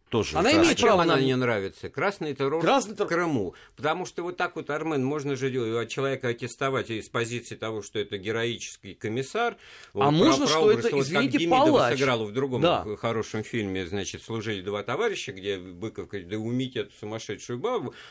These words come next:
Speaker 3: а потому что она думает, что вот она видела их где-то, вот немножко сдвиг в сознании. Да, вот это героизация и некая такая, э, позитивная ирония в отношении этого образа. А это кровавый террор, это,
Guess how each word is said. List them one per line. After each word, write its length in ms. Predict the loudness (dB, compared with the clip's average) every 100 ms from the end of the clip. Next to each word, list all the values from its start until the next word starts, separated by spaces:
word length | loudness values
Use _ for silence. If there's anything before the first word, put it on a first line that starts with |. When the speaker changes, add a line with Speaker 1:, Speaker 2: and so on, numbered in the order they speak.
| -18
Speaker 3:
а 60 |
потому 240 | -10 -6 -6
что 200 | -4 -4
она 180 | -4 -4
думает, 340 | -2 -2 -4
что 220 | -4 -4
вот 220 | -2 -4
она 320 | -6 -6 -4 -4
видела 640 | -4 -6 -8 -8 -6 -4
их 180 | -6 -6
где-то, 380 | -2 -2 -2 -4
вот 240 | -6 -6
немножко 480 | -6 -4 -6 -6 -8
сдвиг 320 | -8 -10 -8
в 20 |
сознании. 540 | -6 -6 -6 -8 -10 -8
Да, 160 | -6
вот 160 | -6 -8 -14 -6
это 280 | -4 -2 -4 -6
героизация 840 | -2 0 0 0 -4 -4 -4 -6
и 200 | -6 -4
некая 460 | 0 0 0 -2 -2
такая, 380 | -4 -4 -4 -4 -8 -6
э, 160 | 0 0
позитивная 600 | 0 -2 -2 -2 4 6
ирония 440 | 6 6 4 0
в 60 | 0
отношении 540 | -4 -8 -6 -6 -4
этого 240 | -4 -4 -2
образа. 480 | -2 -4 -8 -4 -2
А 20 |
это 200 | -2 -2
кровавый 520 | 0 0 0 0 0
террор, 400 | 0 0 0 0
это, 220 | -2 -4